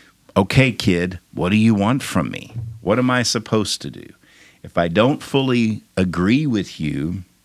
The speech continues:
then I'm a bad parent. If I fully agree with you, I'm going against God's word.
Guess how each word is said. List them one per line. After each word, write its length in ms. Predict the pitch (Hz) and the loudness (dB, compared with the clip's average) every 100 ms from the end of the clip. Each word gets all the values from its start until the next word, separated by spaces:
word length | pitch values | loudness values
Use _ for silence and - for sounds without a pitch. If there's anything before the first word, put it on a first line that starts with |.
| _ _ _ _ _ | _ _ _ _ _
then 140 | 98 98 | 0 2
I'm 200 | 92 87 | 0 0
a 40 | |
bad 380 | 80 95 101 85 | 2 2 2 0
parent. 540 | - 101 71 69 90 | 0 2 0 -4 -6
If 160 | 82 87 | -4 0
I 100 | 82 | -2
fully 420 | - 113 107 95 | -2 -2 0 0
agree 360 | 80 90 131 151 | 0 2 2 2
with 260 | 104 - | -2 -2
you, 140 | 82 85 | -2 -2
I'm 140 | 87 | -2
going 340 | 92 104 107 | -2 0 0
against 420 | 90 82 90 - - | -2 0 0 0 0
God's 340 | 85 80 73 | 0 0 -2
word. 540 | 76 85 69 62 80 | 0 0 0 -4 -6